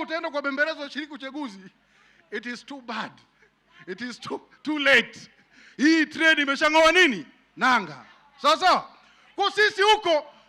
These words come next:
tulikataa wenyewe kwenda kusign form ya maadili ya uchaguzi. Hakuna mtu aliyezuia chadema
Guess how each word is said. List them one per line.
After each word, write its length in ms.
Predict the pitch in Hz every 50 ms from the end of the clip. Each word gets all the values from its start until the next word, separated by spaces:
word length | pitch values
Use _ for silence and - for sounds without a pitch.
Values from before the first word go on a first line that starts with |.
| _ _ -
tulikataa 760 | 349 370 381 370 381 - - 359 359 359 359 403 403 403
wenyewe 760 | 381 359 370 359 359 370 392 381 381 381 381 392 392 330 233 - - - - _ _ _ _ _ _ _ _ _ _
kwenda 320 | - 381 392 392 392 381
kusign 600 | 370 - 349 - - 392 381 381 381 349 330 311
form 420 | - - 381 403 392 370 320 294 294
ya 140 | 302 320
maadili 480 | 330 339 349 370 370 381 370 339 311 285
ya 80 | 339 349
uchaguzi. 680 | 359 - - 370 359 359 403 403 381 359 403 403 349 277 - - - _ _ _ _ _
Hakuna 420 | - 349 359 359 381 403 403 381 381 403 427 440
mtu 160 | 392 - 359
aliyezuia 560 | 349 359 370 381 370 302 277 339 349 349 339
chadema 500 | 330 330 311 311 330 330 339 269 214 165